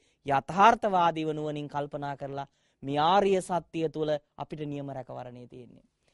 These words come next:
මේ ලෝකේ කොහෙවත් අපිට මරණයට රැකවරණ නෑ. ඒ නිසා මේ ආර්ය සත්‍ය අවබෝධ කරගෙන මේ ආර්ය සත්‍ය තුල අපි අප්‍රමාදීව කටයුතු කරලා අපි දෙගොල්ලම මේ සත්‍ය අවබෝධ කරගත්තොත් අපිට මරණයෙන් නිදහස් වෙන්න පුළුවන්. ඒ නිදහස් වීම තියෙන්නේ තමා තුළමයි.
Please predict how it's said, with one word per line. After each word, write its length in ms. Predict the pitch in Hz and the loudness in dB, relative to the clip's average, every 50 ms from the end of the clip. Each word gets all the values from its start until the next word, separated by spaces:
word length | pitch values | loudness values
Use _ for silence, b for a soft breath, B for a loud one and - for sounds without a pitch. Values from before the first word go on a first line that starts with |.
| _ _ - | _ _ -4
මේ 140 | 139 151 147 | -2 0 2
ලෝකේ 280 | 151 151 156 147 151 | 2 2 0 -2 -6
කොහෙවත් 400 | - - 156 160 160 160 151 - | -8 -6 -4 -4 -2 -2 -2 -4
අපිට 220 | 147 147 - 151 147 | -4 -8 -6 -6 -6
මරණයට 440 | 143 139 139 139 147 147 147 143 139 | -4 -4 -4 -4 -4 -4 -6 -8 -8
රැකවරණ 500 | 139 143 131 - 139 139 143 151 170 226 - - _ _ _ _ _ _ _ - | -8 -10 -8 -6 -4 -4 -4 -4 -4 -6 -8 -10 _ _ _ _ _ _ _ -12
නෑ. 200 | 131 135 131 131 | -8 -4 -4 -2
ඒ 100 | 131 139 | -2 -4
නිසා 260 | 147 139 - 151 143 | -6 -6 -6 -6 -6
මේ 160 | 139 143 139 135 | -4 -4 -4 -2
ආර්ය 340 | 139 147 151 156 151 151 143 | 0 2 2 2 0 -2 -4
සත්‍ය 340 | - 147 139 127 _ - 143 | -4 -6 -10 -8 _ -6 -4
අවබෝධ 440 | 135 139 139 131 135 139 127 131 120 | -4 -2 -4 -4 -6 -8 -8 -8 -8
කරගෙන 340 | - 131 127 123 127 123 - b b b b b b | -8 -8 -8 -8 -10 -12 -14 b b b b b b
මේ 120 | 156 156 160 | -2 2 4
ආර්ය 340 | 165 185 208 214 214 208 196 | 6 6 6 6 6 6 4
සත්‍ය 380 | 196 208 190 175 - 185 180 | 4 2 -4 -2 -2 -4 -4
තුල 140 | 165 180 175 | -2 0 2
අපි 240 | 170 165 160 - 170 | 2 2 2 0 0
අප්‍රමාදීව 680 | 160 156 - - 170 165 160 156 156 151 151 151 147 143 | 0 -2 -2 -6 -8 -6 -6 -4 -4 -4 -4 -6 -6 -6
කටයුතු 400 | - 147 135 151 147 147 - 135 | -8 -10 -8 -8 -10 -10 -10 -8
කරලා 320 | - 147 143 139 139 135 _ _ _ - | -6 -6 -4 -4 -4 -6 _ _ _ -16
අපි 220 | - 143 - 160 | -14 -10 -8 -6
දෙගොල්ලම 500 | 135 139 131 156 160 151 135 120 - 120 - _ _ _ _ _ _ _ - | -4 -2 0 2 2 2 2 -2 -6 -10 -14 _ _ _ _ _ _ _ -8
මේ 140 | 147 151 139 | -8 -6 -6
සත්‍ය 380 | - 156 151 143 - - 160 151 | -6 -6 -8 -8 -8 -8 -6 -4
අවබෝධ 400 | 139 143 139 139 143 139 135 139 | -2 -2 -4 -4 -6 -8 -8 -8
කරගත්තොත් 540 | 143 139 135 131 135 131 - - 131 127 _ _ _ _ _ | -8 -6 -6 -6 -6 -8 -8 -8 -12 -12 _ _ _ _ _
අපිට 300 | - 139 135 - 143 131 | -16 -14 -12 -12 -10 -10
මරණයෙන් 420 | 131 131 131 127 131 131 127 123 123 | -10 -10 -10 -10 -10 -10 -10 -12 -12
නිදහස් 320 | 120 123 131 135 131 - | -12 -14 -16 -16 -18 -18
වෙන්න 220 | - 127 123 123 | -16 -16 -16 -16
පුළුවන්. 240 | 120 - 127 127 131 _ b b b b b | -16 -16 -16 -16 -16 _ b b b b b
ඒ 120 | 165 185 190 | 0 0 2
නිදහස් 400 | 196 208 202 277 285 311 285 - | 2 6 6 6 6 6 2 2
වීම 200 | - 240 220 208 | 0 -2 -2 -4
තියෙන්නේ 280 | 175 - 196 180 175 156 | -4 -6 -6 -6 -6 -6
තමා 300 | - 147 143 139 123 113 | -8 -8 -8 -8 -10 -12
තුළමයි. 360 | - 135 - 180 151 147 | -14 -18 -20 -20 -20 -20